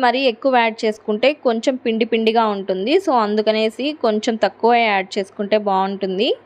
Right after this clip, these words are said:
ఆ తర్వాత కొత్తిమీర కొంచెం ఎక్కువగా యాడ్ చేసుకుంటే మనకి ఫ్లేవర్ అనేది బాగా తగులుతుంది, చాలా బాగుంటుంది. కొత్తిమీర, పుదీనా ఉంటే ఇంకా పుదీనా కూడా వేసుకోవచ్చు.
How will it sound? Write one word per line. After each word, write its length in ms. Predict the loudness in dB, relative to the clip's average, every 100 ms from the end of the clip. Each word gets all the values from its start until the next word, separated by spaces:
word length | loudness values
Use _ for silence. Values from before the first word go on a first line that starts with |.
| -20 -20 -20 _ -20 -20 -4 2
ఆ 20 | 2 2
తర్వాత 380 | 0 2 0 0 -2 0
కొత్తిమీర 480 | -2 0 -2 2 2 0 -2 -8 _ -2
కొంచెం 260 | 0 0 0
ఎక్కువగా 340 | 0 0 2 2 2
యాడ్ 180 | 0 -2 -4
చేసుకుంటే 480 | -4 -2 -4 0 0 0
మనకి 260 | 0 -4 -4
ఫ్లేవర్ 400 | 0 2 2 2
అనేది 280 | 0 -2 -2 0
బాగా 260 | 2 2 2 2
తగులుతుంది, 480 | 0 -2 -4 -6 -4
చాలా 300 | -2 2 2 2
బాగుంటుంది. 440 | 2 0 -2 -4 0 -2
కొత్తిమీర, 400 | 0 2 4 2 2
పుదీనా 340 | -2 0 0 0
ఉంటే 160 | 0 0
ఇంకా 120 | 0 0
పుదీనా 280 | 0 0 0 2
కూడా 120 | 2
వేసుకోవచ్చు. 680 | 0 -4 -2 -2 -2 -6 -4